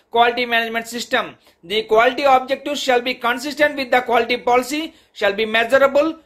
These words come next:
take into account applicable requirements, be relevant to conformity of products and services,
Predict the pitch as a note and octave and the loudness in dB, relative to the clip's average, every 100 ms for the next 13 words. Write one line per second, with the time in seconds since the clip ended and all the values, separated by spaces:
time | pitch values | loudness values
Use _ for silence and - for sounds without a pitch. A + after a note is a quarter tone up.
0 | _ A3+ B3 C#4 C4+ C4+ B3+ B3+ C4+ C4 | _ 2 2 0 -2 2 2 2 -2 0
1 | A#3 A#3 A#3+ B3 A#3+ A3 A3 C4 C4+ C#4+ | -2 -2 0 0 0 -2 -2 0 2 0
2 | D4+ - _ _ _ _ _ - G#3+ D#4 | -4 -8 _ _ _ _ _ -10 -2 0
3 | C#4+ C#4 C#4 C#4 C4+ A#3+ B3+ A#3+ A#3+ C4 | 4 4 4 2 -2 -4 -2 -4 -2 -2
4 | C4 B3 C4 B3+ B3+ A3+ B3+ B3 A#3 A#3 | -2 -2 0 0 -2 -4 -4 -4 -6 -4
5 | A#3 B3 B3 C#4+ - | -4 -4 -2 -2 -4